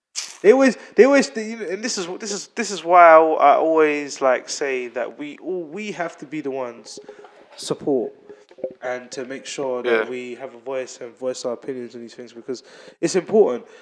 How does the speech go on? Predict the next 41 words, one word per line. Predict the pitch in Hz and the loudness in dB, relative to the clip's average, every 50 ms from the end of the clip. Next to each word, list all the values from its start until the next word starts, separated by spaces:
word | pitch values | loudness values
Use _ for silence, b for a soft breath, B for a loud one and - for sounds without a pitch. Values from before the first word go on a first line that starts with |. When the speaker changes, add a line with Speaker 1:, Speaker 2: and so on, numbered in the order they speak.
| B B B _ - | B B B _ -10
Speaker 1:
People | 214 220 214 208 180 | -8 -6 -2 -2 2
don't, | 175 185 160 - - - | 2 2 2 2 -2 -6
people | - 226 220 - 190 165 | -6 -6 -6 -4 -4 0
won't | 160 185 170 - 160 | 2 2 2 2 2
know | 185 202 190 | 4 4 4
this | 151 143 127 - - | 4 2 -4 -6 -6
stuff. | - 127 107 - - - _ _ - | -8 -8 -8 -8 -12 -18 _ _ -16
People | - 175 - 180 175 | -16 -12 -8 -4 -2
won't | 170 165 135 127 139 | -2 -2 -2 -2 -4
know. | 143 147 147 147 | -2 -2 -2 -2
People | 147 - 170 156 165 139 | -4 -8 -8 -6 -4 -2
are | 143 | -2
uneducated | 143 143 143 131 - - - 147 143 127 139 143 | -4 -6 -8 -10 -12 -14 -10 -8 -6 -4 -4 -6
and | 143 - | -6 -8
people | - 165 147 151 143 | -10 -10 -10 -10 -10
just | - 131 151 | -10 -6 -6
are | 151 98 147 | -4 -2 -2
unaware. | 147 147 147 151 180 175 135 110 B B B B B B B B _ - | -2 -2 -2 0 0 0 0 -2 B B B B B B B B _ -10
You | 143 | -8
know | 131 | -8
what | |
I'm | 110 - | -8 -8
saying? | - 175 175 156 131 117 | -6 -6 -6 -6 -6 -8
So | - - 131 123 117 117 117 B B B B B B B | -8 -6 -4 -4 -4 -6 -8 B B B B B B B
I | 135 | -14
feel | - - 185 170 160 | -6 -2 -2 0 0
like | 151 143 139 135 - - - - b b b b _ _ _ _ | 0 -2 -2 -4 -8 -12 -18 -20 b b b b _ _ _ _
we | 156 147 | -12 -12
should | - 156 - | -12 -12 -8
always | - 190 196 190 180 170 156 151 - | -4 -2 0 2 2 0 0 -2 -6
keep | - - - 175 - _ - | -10 -12 -14 -14 -14 _ -14
supporting | - - 151 - - 165 143 135 139 131 - - | -12 -12 -12 -10 -8 -8 -8 -8 -10 -12 -14 -18
each | 127 135 - | -20 -12 -10
other, | 156 139 120 117 117 110 104 107 | -8 -8 -8 -8 -10 -12 -12 -12
no | 117 127 | -14 -12
matter | 135 147 147 123 120 | -6 -4 -4 -4 -2
what, | 127 147 151 - - | -4 -6 -6 -8 -10
man. | 113 113 113 113 _ _ | -12 -14 -14 -14 _ _
We | - 120 | -20 -14
have | - - 156 151 - - | -10 -8 -8 -8 -8 -12
to. | 120 107 | -16 -16